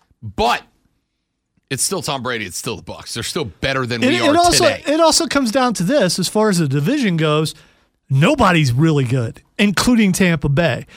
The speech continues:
Speaker 2: Tampa Bay may have more potential, but they're not that good right now. So you could have a losing record and win this division and make it to the playoffs. Now, you may say, "Oh, no, I don't like that." Well, I don't care.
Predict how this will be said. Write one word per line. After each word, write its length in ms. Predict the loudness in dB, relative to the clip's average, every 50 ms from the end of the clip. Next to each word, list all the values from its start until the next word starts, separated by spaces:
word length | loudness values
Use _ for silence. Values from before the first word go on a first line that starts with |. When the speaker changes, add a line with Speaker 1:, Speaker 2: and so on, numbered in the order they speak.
| -20 -8
Speaker 2:
Tampa 260 | -2 -2 0 0 0 0
Bay 240 | 2 4 4 4
may 200 | 4 4 4 4
have 220 | 4 4 4 2 2
more 200 | 2 2 2 2
potential, 760 | 2 0 0 0 2 0 0 0 0 0 0 0 0 -2 -4 -8 -16 _ _ _ _ _ _ _ _ _ -8
but 320 | -4 -2 0 2 2 2 2
they're 180 | 2 2 4
not 280 | 4 4 2 2 2 2
that 180 | 2 0 0 0
good 240 | -2 -2 -2 0
right 260 | 2 2 2 2 2 2
now. 300 | 0 0 0 -2 -4 -6 -10 -20 -20 _ _ _
So 440 | -4 0 2 4 4 4 2 0 -2 -8 -18 _ _ _ _ _ _ _ _ _ _ _ _ _
you 140 | 0 0 2
could 120 | 2 2
have 140 | 2 2 2
a 40 | 2
losing 380 | 4 4 4 4 4 4 4 4
record 520 | 4 2 2 0 0 0 0 0 -2 -4 -8 _ _ _ _ _ _ _ _ _ _ _ _ _ _
and 180 | 0 0 2 2
win 140 | 2 2 2
this 160 | 2 0 -2
division 560 | -2 -2 -2 0 0 0 0 -2 -2 -4 -6 -4
and 140 | -4 -2 0
make 160 | 0 0 -2
it 80 | -2 -2
to 80 | -2 -4
the 80 | -2
playoffs. 420 | -2 -2 0 0 0 0 -2 -2 0
Now, 80 | 0
you 100 | 2 2
may 140 | 2 2 0
say, 160 | 0 0 0
"Oh, 280 | 0 2 4 4 4 4
no, 160 | 2 2 4
I 140 | 4 4 4
don't 160 | 4 2 2
like 220 | 2 2 2 0
that." 140 | -2 -4 -4
Well, 180 | -4 -2 -2 0
I 140 | 0 0 0
don't 120 | -2 -2
care. 400 | 0 0 2 2 2 0 -2 -4